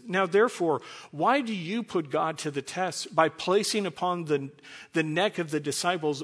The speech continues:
a yoke which neither our fathers nor we have been able to bear?" He says, "But we believe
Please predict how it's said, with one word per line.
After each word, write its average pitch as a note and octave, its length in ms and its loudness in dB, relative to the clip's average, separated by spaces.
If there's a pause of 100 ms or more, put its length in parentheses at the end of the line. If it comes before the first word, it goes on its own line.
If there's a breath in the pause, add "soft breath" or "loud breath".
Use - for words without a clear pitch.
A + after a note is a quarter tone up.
a F3 100 0
yoke D3+ 600 -2 (1200)
which - 220 -2
neither F3 280 -2
our D3+ 220 0
fathers E3 680 -2
nor D3 180 -2
we D#3 380 -4
have C3 160 -10
been C#3 120 -8
able C#3+ 280 -4
to - 120 -12
bear?" B2+ 460 -8 (1040)
He E3+ 120 -4
says, F#3+ 200 4
"But F3 140 0
we E3+ 220 2
believe E3 640 0